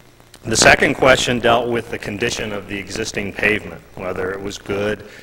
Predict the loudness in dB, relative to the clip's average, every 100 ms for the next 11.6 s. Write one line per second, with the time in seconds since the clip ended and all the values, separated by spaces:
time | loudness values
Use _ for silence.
0 | -8 -2 0 -2 -4 -4 -2 -2 -4 -6
1 | -4 -4 -4 0 4 4 4 2 -2 -4
2 | -2 -2 0 -2 -4 -4 -4 -2 0 2
3 | 2 2 -2 -4 -2 0 2 0 -2 -8
4 | -12 -14 -12 -6 -4 0 4 4 4 2
5 | 2 -2 -4 -4 -4 -6 -12 -16 -20 -12
6 | -4 0 0 0 -6 -16 -20 -20 -10 -6
7 | 2 6 6 6 2 2 0 0 2 0
8 | 0 0 2 4 2 2 2 2 0 -2
9 | -2 0 0 -2 -6 -4 -2 -4 -6 -18
10 | -14 -8 -4 -4 -4 -2 2 4 6 8
11 | 8 6 4 4 4 0